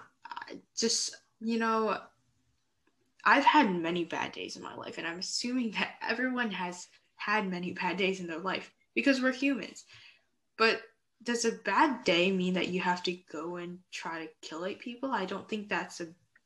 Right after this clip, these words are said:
bad day anymore. I think that that's just, you know, like, you're just trying to, like, you're definitely just trying to hurt people intentionally.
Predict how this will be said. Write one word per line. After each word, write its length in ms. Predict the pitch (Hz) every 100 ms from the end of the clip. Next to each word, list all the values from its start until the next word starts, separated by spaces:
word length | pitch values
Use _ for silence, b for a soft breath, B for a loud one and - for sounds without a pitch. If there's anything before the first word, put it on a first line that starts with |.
| _
bad 300 | 175 170 160
day 260 | 180 254 285
anymore. 420 | 185 151 160 - -
I 120 | 214
think 240 | - 190
that 320 | 180 170 - B B B B B B _ _ _ -
that's 260 | 185 -
just, 360 | - 170 - - - _ _ _ _ _ -
you 200 | 190 185
know, 140 | 175 175
like, 300 | 175 170 175
you're 160 | 175
just 300 | 175 175 -
trying 380 | - 180 165 170
to, 140 | 165
like, 180 | 160 - -
you're 140 | 196 196 -
definitely 480 | 214 214 220 - 175
just 200 | 175 -
trying 320 | - 170 170
to 300 | 175 170 160 - B B B B _ _ _ _ _
hurt 300 | - 208 190
people 300 | 175 156 160
intentionally. 720 | 160 - 190 - - - -